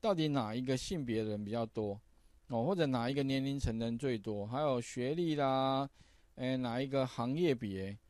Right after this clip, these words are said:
啊，职业啊，还有收入哪最多？然后订阅的次数最，那，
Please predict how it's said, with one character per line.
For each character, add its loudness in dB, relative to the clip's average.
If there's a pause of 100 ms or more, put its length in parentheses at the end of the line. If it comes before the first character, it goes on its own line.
(340)
啊， -4
职 -4
业 4
啊， 2
还 -2
有 2
收 0
入 2
哪 -4
最 -2
多？ -4
然 -2
后 -2
订 -4
阅 2
的 -2
次 -6
数 -4
最， -8
那， -8